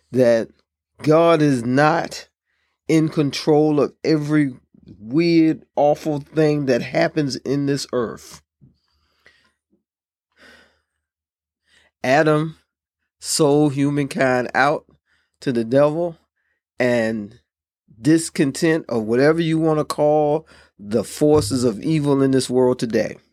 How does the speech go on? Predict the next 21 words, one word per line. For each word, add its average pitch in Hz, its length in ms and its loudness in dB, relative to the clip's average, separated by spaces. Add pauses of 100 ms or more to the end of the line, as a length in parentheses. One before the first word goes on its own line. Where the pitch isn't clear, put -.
(1400)
And 117 540 2 (600)
that 147 540 0
is 117 220 -4
what 123 200 2
is 117 140 -4
in 120 180 -4
control 127 800 -2 (220)
of 127 160 -4
this 139 180 0
world. 147 400 -2 (1000)
Yes, 139 580 0 (100)
ultimately 143 720 0
God's 131 400 0
plan 139 460 -2
will 139 240 0
prevail, 143 640 0 (300)
but 113 180 -2
God 127 340 2
is 113 140 -6
not 113 240 -4
con-, 117 220 -6